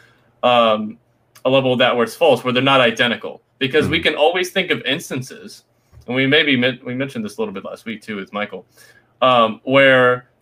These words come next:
Speaker 1: the moral thing is not the same as, uh, body, as a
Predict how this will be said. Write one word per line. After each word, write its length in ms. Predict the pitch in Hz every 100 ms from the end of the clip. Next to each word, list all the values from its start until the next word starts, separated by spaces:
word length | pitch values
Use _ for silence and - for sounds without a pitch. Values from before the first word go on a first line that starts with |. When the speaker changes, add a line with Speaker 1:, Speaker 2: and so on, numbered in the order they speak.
| _
Speaker 1:
the 140 | 123 131
moral 440 | 127 175 208 175
thing 280 | - 120 113
is 120 | 113
not 180 | 127 131
the 80 | 135
same 400 | - 135 127 123 117
as, 560 | 113 110 110 110 - _ _ 117
uh, 320 | 110 104 101 - _ _ _ _ 131
body, 300 | 135 127 127 120
as 160 | 123 117
a 260 | 123 117